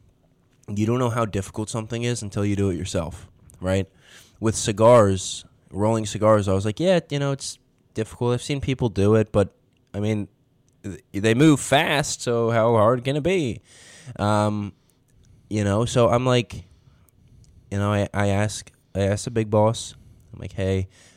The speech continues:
um, can I ask Gonzalo to teach me how to make a cigar?" He's like, "Yeah, sure, you know, go, go over there." I'm like, "Okay, cool." So, you know, and they, they set me up with two of the head honchos of the, uh,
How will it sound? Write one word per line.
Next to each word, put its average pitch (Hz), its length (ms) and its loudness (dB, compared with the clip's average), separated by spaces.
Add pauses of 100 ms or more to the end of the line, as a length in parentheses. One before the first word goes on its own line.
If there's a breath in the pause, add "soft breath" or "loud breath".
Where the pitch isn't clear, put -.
(100)
um, 92 520 -6 (460)
can 92 140 -6
I 95 60 -4
ask 98 220 -4
Gonzalo 95 460 0
to 92 80 -2
teach - 280 -6
me 90 80 -4
how 92 180 0
to 90 260 0 (260)
make 90 200 -8
a 92 40 -10
cigar?" 80 460 -6 (440 soft breath)
He's - 100 -8
like, 117 100 -4
"Yeah, 381 260 0
sure, 233 400 0
you 120 140 -2
know, 131 180 -4
go, 139 400 -2
go 120 300 -2
over 165 180 -2
there." 92 220 -8 (520 soft breath)
I'm 98 100 -8
like, 117 120 -6
"Okay, 277 100 -10
cool." - 220 -14 (100)
So, 107 240 -4
you 107 120 -8
know, 120 180 -6
and 107 320 -8 (120)
they, 104 280 -4
they 104 300 -4
set 107 260 -6
me 120 140 -2
up 117 240 -2 (340)
with 107 220 -10
two 117 380 -4
of 101 140 -6
the 101 80 -8
head 107 180 -4
honchos 101 720 -6
of 92 380 -6
the, 90 300 -6
uh, 87 280 -8